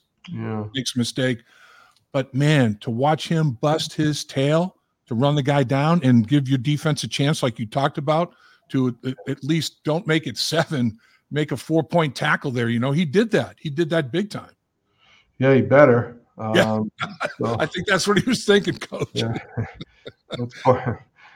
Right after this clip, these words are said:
Speaker 1: that's part of it. Um, but, uh, but yeah, they, they, we rallied, and as I mentioned before, we were able to get the stop and force the kick there,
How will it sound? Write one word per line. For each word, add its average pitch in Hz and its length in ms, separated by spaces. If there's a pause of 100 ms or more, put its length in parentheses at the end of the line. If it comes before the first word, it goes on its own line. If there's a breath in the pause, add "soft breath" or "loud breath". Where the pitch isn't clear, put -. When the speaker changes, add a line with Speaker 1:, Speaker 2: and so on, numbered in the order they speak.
(160)
Speaker 1:
that's 127 160 (100)
part 135 220
of 127 220
it. 107 100 (200)
Um, 113 480
but, 113 300
uh, 113 320 (300 soft breath)
but 117 140
yeah, 113 300
they, 113 260
they, 120 140
we 123 300
rallied, 120 440
and 120 120
as 117 120
I 113 60
mentioned 117 320
before, 113 440
we 110 80
were 113 120
able 113 140
to 104 60
get 110 180
the 104 80
stop 110 420
and 101 140
force 131 220
the 92 100
kick - 340
there, 101 340